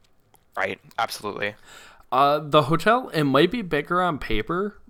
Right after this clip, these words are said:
Speaker 2: like, the actual square footage of it, but it seems so much smaller. Like, the lobby area just looks tiny.
Speaker 1: Yeah, and, and I definitely had that feeling too. I think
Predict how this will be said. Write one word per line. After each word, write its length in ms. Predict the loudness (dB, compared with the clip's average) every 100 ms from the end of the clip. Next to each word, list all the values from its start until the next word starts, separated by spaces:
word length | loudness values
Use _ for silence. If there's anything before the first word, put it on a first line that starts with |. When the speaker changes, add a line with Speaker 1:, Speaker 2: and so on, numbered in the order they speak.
| -20 -16 -2
Speaker 2:
like, 240 | 0 0
the 80 | -2
actual 260 | -4 -4
square 320 | -8 -6 -4 -4
footage 320 | -2 -4 0
of 140 | 0
it, 120 | 0
but 140 | 0 -4
it 260 | -4 -4
seems 460 | -6 -4 -2 -2 -4
so 240 | -6 -4
much 240 | -4 -4 -6
smaller. 600 | -8 -6 -4 -4 -4 -8 -10
Like, 220 | -8 -6
the 100 | -6
lobby 460 | -4 -2 -2 -2 -6
area 420 | -8 -8 -8 -10
just 300 | -14 -14 -16 _ _ -20 -20 _ -20 -20 -16
looks 360 | -6 -4 -4 -6
tiny. 500 | -6 -4 -4 -6 -12 -20 _ -20 _ _ -20 _ -4
Speaker 1:
Yeah, 360 | 0 2 0 -2
and, 260 | -4 -8 -10 _
and 120 | -2
I 80 | 0
definitely 400 | -2 -6 -6 -6
had 180 | -6 -2
that 160 | -2
feeling 320 | -2 -2 -2 -2
too. 280 | -2 0
I 60 | 0
think 220 | 0 -4